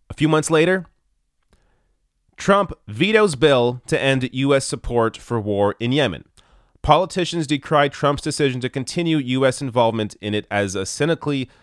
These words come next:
as a cynical move and missed opportunity for humanitarian help. So this bill, put together, by the way, by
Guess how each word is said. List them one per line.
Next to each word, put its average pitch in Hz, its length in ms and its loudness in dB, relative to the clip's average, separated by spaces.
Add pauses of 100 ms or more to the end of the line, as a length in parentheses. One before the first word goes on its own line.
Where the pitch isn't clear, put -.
as 117 140 0
a 127 60 0
cynical 185 380 0
move 107 360 0 (300)
and 123 160 0
missed 127 260 0
opportunity 127 580 -2
for 117 180 -4
humanitarian 110 720 -4
help. 92 300 -10 (1200)
So 170 420 0 (600)
this 190 280 -4
bill, 127 520 0
put 147 140 -2
together, 151 320 2
by 131 180 4
the 131 120 2
way, 117 180 0
by 117 400 2